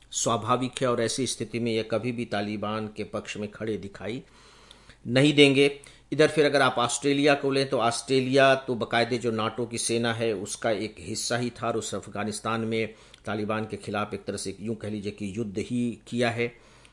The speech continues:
तो ऑस्ट्रेलिया का प्रश्न ही पैदा नहीं होता कि वह तालिबान के समर्थन में खड़ा होगा। तो दोस्तों, ये कुछ स्थितियां मैंने बताई हैं विश्व की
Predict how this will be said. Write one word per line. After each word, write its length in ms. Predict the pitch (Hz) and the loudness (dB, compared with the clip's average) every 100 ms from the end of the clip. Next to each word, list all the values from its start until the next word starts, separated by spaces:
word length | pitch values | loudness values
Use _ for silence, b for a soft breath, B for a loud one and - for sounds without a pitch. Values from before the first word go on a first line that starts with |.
| - | -4
तो 80 | 120 | -2
ऑस्ट्रेलिया 460 | 110 - 117 120 | -2 -2 -2 -2
का 100 | 113 | -4
प्रश्न 320 | 104 110 - 127 | -4 -6 -4 -4
ही 120 | 143 | -4
पैदा 300 | 131 107 107 | -4 -4 -2
नहीं 200 | 104 110 | -4 -4
होता 260 | 104 107 | -6 -4
कि 200 | 113 - | -6 -6
वह 140 | 98 98 | -6 -4
तालिबान 500 | - 104 101 101 101 | -4 -4 -2 -4 -4
के 120 | 92 | -6
समर्थन 420 | - 90 85 - | -6 -6 -8 -8
में 220 | 87 87 - | -8 -8 -10
खड़ा 200 | - 82 | -14 -14
होगा। 320 | 76 92 - - B B B B | -10 -12 -12 -18 B B B B
तो 80 | 143 | 4
दोस्तों, 340 | 170 170 170 | 4 4 0
ये 140 | 147 | 2
कुछ 400 | 131 143 143 - | 0 0 -2 -2
स्थितियां 640 | 139 117 - - 131 135 110 | -6 -6 -10 -10 -6 -4 -2
मैंने 180 | 107 | -4
बताई 360 | 101 98 104 113 | -4 -6 -4 -4
हैं 160 | 110 107 | -4 -6
विश्व 520 | 101 131 - - 120 | -2 -2 -2 -6 -8
की 420 | - 123 120 123 | -8 -8 -8 -8